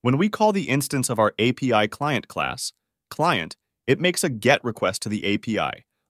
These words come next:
logs the request, and returns the response. So that's where we can use the dunder call in Python. I hope you found this video informative and enjoyable. If you did, please like, share, and subscribe for more Python goodness.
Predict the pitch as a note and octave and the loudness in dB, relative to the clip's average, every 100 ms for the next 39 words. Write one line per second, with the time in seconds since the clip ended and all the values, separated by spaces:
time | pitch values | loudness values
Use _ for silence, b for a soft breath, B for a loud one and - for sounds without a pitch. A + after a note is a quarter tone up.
0 | - G#2 G2 G2 G#2+ G2 - E2 - - | -2 4 4 2 -4 -8 -6 -6 -6 -12
1 | _ - A#2+ A2+ - A2 G#2 F2+ - - | _ -2 0 0 0 -2 -2 -6 -4 -4
2 | A2 - - - _ _ _ _ _ _ | -4 -6 -12 -14 _ _ _ _ _ _
3 | _ _ _ _ _ - D3+ C#3 A2+ B2 | _ _ _ _ _ 0 6 6 6 6
4 | E3+ G3 G3+ E3+ E3 D#3 D3 C#3 B2 B2+ | 4 4 0 0 2 2 2 2 2 2
5 | E3+ C#3 - F#2 E2+ A2 - D3 C#3 D#2+ | 2 0 0 0 0 -2 2 2 2 -8
6 | A1+ _ _ _ _ _ _ _ _ _ | -12 _ _ _ _ _ _ _ _ _
7 | _ A2+ F#3+ A3+ B3 - F3 D#3 A#2 B2+ | _ 4 4 4 0 4 4 4 2 2
8 | C#3+ C3+ A2+ G#2+ B2+ C3+ C3+ A#2 A2 G#2 | 4 4 2 -2 0 0 0 0 0 0
9 | A2 B2+ B2 D2 - _ _ _ _ _ | 0 0 -2 -4 -14 _ _ _ _ _
10 | _ - - A2+ A#3+ D#3+ D3 C#3 - D#3 | _ -8 -2 2 6 8 6 -2 -6 -2
11 | D#3 D#3 C#3 - _ _ - - A3+ F#2 | 2 2 2 -2 _ _ 0 4 4 2
12 | C#2 _ _ B2+ D#3+ C3 - D#3 E3 D#3 | -4 _ _ -4 -2 -4 2 4 4 4
13 | C#3+ F3+ - E3+ E3 E3 C#3 E3+ A2 C#2 | 4 2 4 2 4 2 2 0 0 -6
14 | - | -10